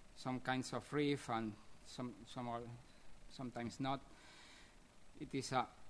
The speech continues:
some kind reef because you can, uh, uh, put,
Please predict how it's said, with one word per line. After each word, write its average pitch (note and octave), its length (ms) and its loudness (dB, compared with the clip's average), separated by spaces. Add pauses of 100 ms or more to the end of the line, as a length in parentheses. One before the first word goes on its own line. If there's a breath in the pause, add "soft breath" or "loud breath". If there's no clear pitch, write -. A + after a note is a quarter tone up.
(1300)
some F#3+ 340 0
kind D#3+ 280 4
reef D3+ 440 4 (440)
because B2 320 2
you B2+ 100 2
can, B2+ 280 2 (360)
uh, C3 40 2 (1120)
uh, D3 40 -4 (220)
put, D3 140 6